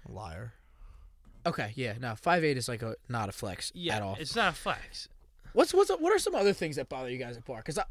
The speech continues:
Speaker 2: bars, 'cause I have a lot.
Speaker 1: Well, you're a bar. Yes, tell, tell me.
Speaker 2: So, so,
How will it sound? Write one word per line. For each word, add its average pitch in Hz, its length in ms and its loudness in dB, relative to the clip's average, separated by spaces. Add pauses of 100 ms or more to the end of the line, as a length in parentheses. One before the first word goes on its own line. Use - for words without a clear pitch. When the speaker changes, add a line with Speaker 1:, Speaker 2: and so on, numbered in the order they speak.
Speaker 2:
bars, 139 320 4
'cause 175 160 2
I 285 120 8
have 294 140 6
a 156 60 2
lot. 120 400 0 (420)
Speaker 1:
Well, 175 120 0
you're 233 80 6
a - 20 6
bar. 202 240 4
Yes, 262 300 -6
tell, 147 160 -4
tell 190 180 -2
me. 220 60 -4
Speaker 2:
So, - 160 4
so, 220 320 8